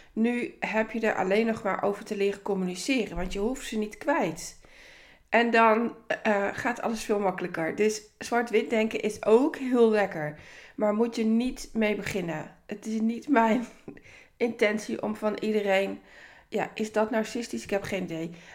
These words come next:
Daar heb ik te weinig verstand van, eh, eh, te denken. En, ehm,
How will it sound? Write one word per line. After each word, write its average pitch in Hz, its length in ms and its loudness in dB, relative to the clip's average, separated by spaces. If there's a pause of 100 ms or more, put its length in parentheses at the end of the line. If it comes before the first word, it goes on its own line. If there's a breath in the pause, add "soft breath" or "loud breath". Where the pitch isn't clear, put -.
Daar 214 120 0
heb 196 100 2
ik 196 80 -10
te - 80 -12
weinig 185 240 -4
verstand 190 320 -6
van, 175 440 -6
eh, 175 300 -6
eh, 170 320 -10
te 208 140 -8
denken. 180 520 -6
En, 196 400 -4
ehm, 180 420 -4